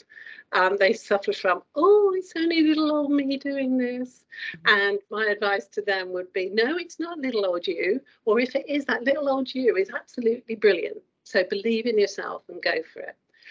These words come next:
Speaker 1: Knowing that inside you'll be terrified a lot of the time,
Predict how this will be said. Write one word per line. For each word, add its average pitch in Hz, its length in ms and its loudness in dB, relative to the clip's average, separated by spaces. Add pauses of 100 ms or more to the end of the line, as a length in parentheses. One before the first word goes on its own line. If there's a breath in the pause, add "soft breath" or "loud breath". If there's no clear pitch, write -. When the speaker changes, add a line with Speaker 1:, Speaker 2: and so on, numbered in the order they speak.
(300 loud breath)
Speaker 1:
Knowing 233 760 2
that 240 200 0
inside 226 880 0
you'll 254 120 -2
be 262 80 -2
terrified 175 720 -6
a 175 100 -12
lot 165 140 -12
of 160 100 -12
the - 60 -18
time, 160 340 -16